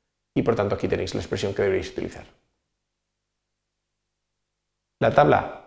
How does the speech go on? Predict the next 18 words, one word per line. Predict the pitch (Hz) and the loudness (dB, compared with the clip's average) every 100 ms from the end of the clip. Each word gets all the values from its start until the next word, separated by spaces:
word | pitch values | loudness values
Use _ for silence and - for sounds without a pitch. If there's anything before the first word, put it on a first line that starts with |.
| _ | _
de | 120 104 | 2 2
De | |
Navier-Hartenberg | 90 113 - 139 135 98 - | 4 0 4 2 4 0 -2
que | |
os | - 104 | -4 -4
incluyo | 101 156 160 | 2 4 4
aquí | - 113 - - _ _ | 2 -2 -4 -14 _ _
es | 107 104 - | -2 0 0
la | 95 | 0
correspondiente | 143 156 160 131 117 131 | 0 2 4 4 2 2
para | 135 110 | 4 2
los | 107 | 0
sistemas | 123 131 131 | -2 0 0
de | 139 | 0
referencia | 113 110 110 120 127 - - | 0 0 0 0 0 -2 -8
del | 131 110 104 | -2 0 0
robot | 107 98 104 | 0 0 2
manipulador | 110 101 101 92 98 - - | 2 0 0 0 -2 -6 -18